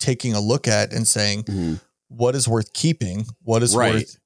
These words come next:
Speaker 1: implementing? What is worth just letting go forever?" Um, and, and I'm sure that there's a lot of changes that could happen with that.
Speaker 2: Yeah.
Speaker 1: But so my, I have that same problem where, uh,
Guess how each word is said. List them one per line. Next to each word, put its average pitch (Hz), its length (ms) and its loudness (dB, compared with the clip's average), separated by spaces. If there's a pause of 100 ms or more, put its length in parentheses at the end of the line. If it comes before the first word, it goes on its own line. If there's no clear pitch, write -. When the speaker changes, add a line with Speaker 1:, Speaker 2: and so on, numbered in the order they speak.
(120)
Speaker 1:
implementing? 110 760 0
What 117 200 2
is 127 120 2
worth 110 240 0
just - 260 2
letting 107 280 2
go 107 180 2
forever?" - 560 -2 (540)
Um, 101 460 0 (1160)
and, 139 260 2
and 139 120 4
I'm 131 160 2
sure 180 220 2
that 127 100 0
there's 110 160 0
a 113 60 0
lot 104 340 2
of 95 80 -8
changes 104 340 0
that - 120 -4
could 107 140 -6
happen 123 460 -2
with 107 180 -8
that. 98 300 0 (460)
Speaker 2:
Yeah. 92 160 2
Speaker 1:
But 110 300 0 (640)
so - 380 2 (1120)
my, 139 540 2 (760)
I 131 100 4
have 143 200 2
that 117 160 0
same 117 280 2
problem 104 440 -2
where, 101 400 0 (100)
uh, 101 280 0